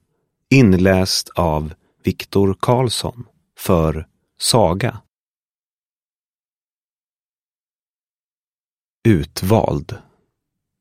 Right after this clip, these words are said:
Oskar står framför den mörka grottan. Törs han gå in? Hans finger svävar över musen. "Är du säker?" frågar Werner.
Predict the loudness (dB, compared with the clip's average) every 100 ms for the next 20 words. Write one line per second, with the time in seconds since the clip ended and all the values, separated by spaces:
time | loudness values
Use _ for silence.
0 | _ _ _ _ _ _ _ _ _ _
1 | 0 0 0 0 2 4 4 0 2 4
2 | 6 4 2 2 2 2 2 4 4 4
3 | 0 -2 -2 0 -2 -4 -4 -4 -4 -14
4 | _ _ _ _ _ _ _ _ _ _
5 | -2 0 2 2 2 2 0 -4 -14 _
6 | _ _ _ _ _ _ _ _ _ _
7 | _ -2 0 2 4 6 6 6 4 2
8 | 2 4 4 4 4 4 4 2 0 -2
9 | -10 -14 _ _ _ _ -2 0 2 2
10 | 2 0 0 2 0 -4 _ -4 -4 -6
11 | -12 _ _ _ _ _ _ _ _ _
12 | _ _ _ -2 2 4 2 2 -4 -10